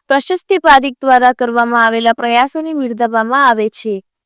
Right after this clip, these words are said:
શ્રીનગરના વહીવટીતંત્ર સાથે સંકલન કરી કલેક્ટરશ્રીએ યાત્રીઓની સુરક્ષા અને સુખાકારી સુનિશ્ચિત કરવા અસરકારક પગલાં લીધા. આ પ્રયાસોના પરિણામે અરવલ્લી જિલ્લાના તમામ યાત્રીઓ સુરક્ષિત છે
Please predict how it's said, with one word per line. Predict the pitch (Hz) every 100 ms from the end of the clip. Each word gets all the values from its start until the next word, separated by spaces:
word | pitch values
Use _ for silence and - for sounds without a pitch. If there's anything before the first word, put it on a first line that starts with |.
| _
શ્રીનગરના | - 320 359 359 262 277 254 254
વહીવટીતંત્ર | 240 240 311 370 339 320 302 302
સાથે | 311 294 294
સંકલન | 277 247 240 247 247
કરી | 240 240 233
કલેક્ટરશ્રીએ | 226 233 233 233 311 311 - 262 247 269 302 - _
યાત્રીઓની | 254 247 254 330 370 370 370
સુરક્ષા | 349 320 302 - 302
અને | 294
સુખાકારી | 294 277 277 269 269 269
સુનિશ્ચિત | 247 254 247 254 - 240 -
કરવા | 247 240
અસરકારક | 226 - 262 330 320 320 311 -
પગલાં | 247 240 226
લીધા. | 220 202 214 190 _ _ _ -
આ | 285
પ્રયાસોના | 330 285 269 269 294 302 330
પરિણામે | 294 254 247 233 233 269
અરવલ્લી | - 277 330 349 370
જિલ્લાના | 339 330 302 302 294
તમામ | 269 240 247 247
યાત્રીઓ | 247 220 247 285 320
સુરક્ષિત | 277 233 240 - 220
છે | - - 208